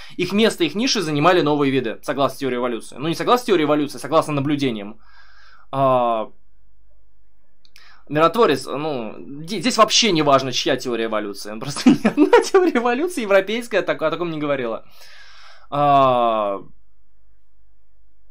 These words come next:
как-то так, очень интересно. Очень интересные аргументы. Ну, то есть, вот смотрите, он к этому так подводил, подводил, подводил, и вдруг бам, апелляция к науке. И бам,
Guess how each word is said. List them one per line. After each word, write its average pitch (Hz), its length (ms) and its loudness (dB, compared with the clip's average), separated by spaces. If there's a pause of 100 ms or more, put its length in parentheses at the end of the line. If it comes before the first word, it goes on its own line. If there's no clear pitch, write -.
(160)
как-то - 300 -10
так, 127 300 -8
очень 143 320 -2
интересно. 113 580 -10 (540)
Очень 202 360 0
интересные 180 580 2
аргументы. 160 580 0
Ну, 147 140 -6
то 190 100 0
есть, 175 140 -2
вот 156 120 -10
смотрите, 175 380 0
он 139 160 -2
к - 60 0
этому 170 260 0
так 151 180 -2
подводил, 165 480 2
подводил, 160 520 0
подводил, 170 600 2
и 190 60 4
вдруг 196 420 0
бам, 196 420 8
апелляция 180 600 4
к 180 80 -8
науке. 175 520 4
И 139 120 -6
бам, 202 300 2